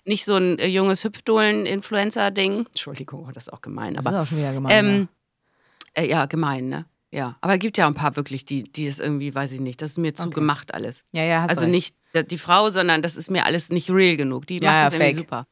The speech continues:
Speaker 2: Mhm.
Speaker 1: Vier Finger von oben nach unten mit dem, mit der Creme einstreichen und dann das nehmen. Vier,
Speaker 2: Mhm.
Speaker 1: sagte sie. Und vier oder fünf sogar. Nee, vier.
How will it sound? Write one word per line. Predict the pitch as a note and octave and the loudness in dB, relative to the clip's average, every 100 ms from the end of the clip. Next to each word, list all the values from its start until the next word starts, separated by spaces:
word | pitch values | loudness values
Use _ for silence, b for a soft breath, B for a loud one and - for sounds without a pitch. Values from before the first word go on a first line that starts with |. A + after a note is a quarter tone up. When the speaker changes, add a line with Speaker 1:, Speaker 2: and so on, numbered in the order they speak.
| _ - | _ -10
Speaker 2:
Mhm. | D3+ D#3+ E3 | -6 -6 -2
Speaker 1:
Vier | B3 A#3+ A#3+ C4+ | 2 6 6 4
Finger | - B3+ A3+ E3 | 0 0 2 2
von | F#3 F3 | 0 -4
oben | G#3 G3+ | -4 -2
nach | F#3+ | -4
unten | F#3+ A3+ B3 A3+ A#3 - A3 | -2 -4 -2 -4 -4 -2 -2
mit | A#3 A3 | -2 0
dem, | G#3+ G3+ - | 0 -2 -4
mit | G#3 G3+ | -4 2
der | G3 F#3+ | 2 2
Creme | - A3 G#3+ | 0 0 2
einstreichen | - G3+ A#3+ - G#3+ A#3 A#3+ B3+ - | 4 2 2 0 2 2 0 -6 -4
und | F#3+ F#3+ | 0 2
dann | G#3 G3 | 2 0
das | F#3+ F3+ | -4 -2
nehmen. | E3 D3 C#3+ C#3+ _ _ _ | -2 -2 -6 -10 _ _ _
Vier, | - A3+ G3 | -4 2 4
Speaker 2:
Mhm. | |
Speaker 1:
sagte | G#3 D3+ C#3 | 2 -2 -6
sie. | C3+ | -8
Und | - | -6
vier | A#3+ | -2
oder | A#3+ | 0
fünf | A3+ A#3+ F#3 | 0 -2 -2
sogar. | D3+ C3 - | -4 -4 0
Nee, | G#3 | -2
vier. | - F3 B2 | 0 -2 -2